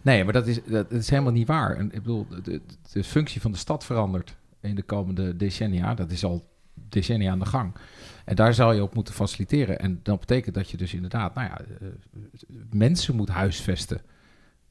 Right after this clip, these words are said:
Nou ja, en dat kan op vele manieren. En dan hoef je niet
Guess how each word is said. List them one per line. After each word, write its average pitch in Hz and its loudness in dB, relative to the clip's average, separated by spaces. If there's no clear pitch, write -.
Nou 107 -8
ja, 90 -4
en 90 -2
dat 101 0
kan 104 2
op 92 -2
vele 107 2
manieren. 101 0
En 95 -2
dan 101 0
hoef 110 -4
je 92 -2
niet 110 -2